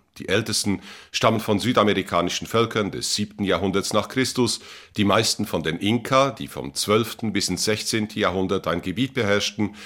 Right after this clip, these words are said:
das von Ecuador über Peru und Bolivien bis nach Chile und Argentinien reichte. Die Knoten waren keine Schrift für jedermann. Nur besonders ausgebildete Beamte waren in der Lage, sie zu knüpfen und zu lesen.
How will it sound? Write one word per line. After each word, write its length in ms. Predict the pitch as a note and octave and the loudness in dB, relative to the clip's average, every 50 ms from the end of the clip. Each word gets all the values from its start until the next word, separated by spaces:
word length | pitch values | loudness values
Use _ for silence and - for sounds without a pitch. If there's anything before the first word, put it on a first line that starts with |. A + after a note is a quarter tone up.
| - - - | -20 -14 -6
das 200 | - F2+ F2+ - | -2 -2 0 0
von 200 | - - F2+ E2+ | 0 -2 -2 -2
Ecuador 580 | G2 F#2 - - F2+ F2 A#2 B2 B2+ B2+ B2 - | -4 -6 -4 -2 -2 2 4 6 6 6 4 2
über 240 | E2 D2 D2 C2+ - | -2 -6 -6 -8 -8
Peru 340 | - D#2+ E2 F#2+ G#2 F#2 | -6 -4 -2 0 0 0
und 100 | F2+ D#2+ | 0 -2
Bolivien 680 | - F#2+ F#2+ G2+ A#2 A2+ G#2 G#2+ G#2+ G#2 G#2 G2 F2+ - | -2 0 0 2 2 2 2 4 4 4 2 0 -2 -4
bis 180 | C3+ C3 - C#3 | -6 -4 -2 -2
nach 160 | C3+ - - | -2 -2 -4
Chile 420 | - - F2+ D2+ C#2 D2 F2+ E2+ | -6 -4 -4 -4 -2 -2 -2 -2
und 140 | F#2+ G2+ - | -2 -2 -2
Argentinien 680 | F#2+ A2 A2 A#2+ A#2+ A#2 - - - B1+ A#1 A#1 A#1 A1+ | -2 -2 -2 -4 -6 -6 -6 -6 -6 -6 -6 -8 -8 -6
reichte. 500 | A1 A#1+ A#1 A1 - - - - G#1+ - _ _ _ _ _ _ _ _ _ _ _ _ _ _ _ _ _ _ _ _ - - - - - - - - - - - _ _ _ - | -6 -6 -6 -6 -8 -12 -16 -16 -16 -18 _ _ _ _ _ _ _ _ _ _ _ _ _ _ _ _ _ _ _ _ -20 -20 -18 -18 -16 -16 -18 -18 -20 -20 -20 _ _ _ -6
Die 80 | C#3 | -4
Knoten 440 | C3 - D3 D3 D#3 D3+ D#3+ F3+ F3 | 2 4 6 6 6 4 2 0 2
waren 240 | D3+ C#3+ C#3+ C#3+ - | 4 4 4 2 0
keine 380 | - - E2 E2+ F2 F2+ F#2+ F#2 | 0 2 2 2 4 2 0 0
Schrift 400 | - - A2 A2 A2 - - - | 0 0 -2 -2 -2 -4 -8 -6
für 160 | - A#2+ A2 | -2 -2 0
jedermann. 640 | G2 E2 D#2+ D2+ C#2+ C2 B1 A1+ G#1+ G1+ G1+ G1+ - _ | 0 0 0 0 0 -2 -2 -4 -6 -8 -10 -14 -18 _
Nur 220 | C#2+ C#2 C2+ B1+ C2 | -12 -10 -8 -6 -6
besonders 520 | D2+ D2 - A2+ A#2+ B2 B2+ B2 A#2 - | -2 0 2 4 4 4 4 4 4 2
ausgebildete 720 | G2 G2 G2 - - G#2 G2+ F#2+ F#2 F2 E2 - - G#2 | 2 2 0 0 -2 -2 0 0 0 -2 -4 -6 -4 -4
Beamte 520 | E2+ G2+ - G2 A2+ A#2+ B2 - - G#2 E2+ | -2 0 2 2 2 2 0 -2 -2 0 0
waren 180 | D#2 D#2+ D2+ | 0 0 0
in 100 | D2 C2+ | -2 -4
der 120 | C2 C#2+ C#2+ | -4 -2 0
Lage, 420 | D2 D#2 F2 G2 G2+ G#2+ G#2+ F#2 | 0 2 2 2 2 2 0 0
sie 220 | D#2 - - - - | -2 -4 -8 -10 -10
zu 120 | - - | -12 -10
knüpfen 520 | - - A2 A2 A2+ - - - A2+ G#2+ | -6 -4 -4 -4 -4 -6 -8 -6 -6 -6
und 320 | - - F#2 F2 - - - | -4 -6 -6 -6 -8 -10 -10
zu 120 | - - | -8 -8
lesen. 440 | G2+ D#2+ C#2+ B1+ A#1+ - C#2+ A#1 | -6 -4 -4 -4 -4 -6 -8 -10